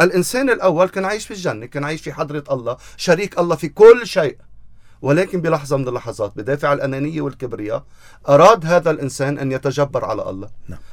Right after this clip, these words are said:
Speaker 1: وأن يميت الله ويقتل الله ليصبح هو الله. ساعتها حس بدينته، ب-، ب-، بمحدوديته، واكتشف أنه هو مش قادر، ودخل إلى الموت. عندما دخل إلى الأو-، الموت،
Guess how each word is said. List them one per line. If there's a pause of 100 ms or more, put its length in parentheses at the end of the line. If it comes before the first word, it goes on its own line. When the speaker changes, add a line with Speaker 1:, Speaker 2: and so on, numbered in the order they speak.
(100)
Speaker 1:
وأن
يميت
الله
ويقتل
الله
ليصبح
هو
الله. (240)
ساعتها
حس
بدينته،
ب-،
ب-، (220)
بمحدوديته، (200)
واكتشف
أنه
هو
مش
قادر، (260)
ودخل
إلى
الموت. (340)
عندما
دخل
إلى
الأو-،
الموت،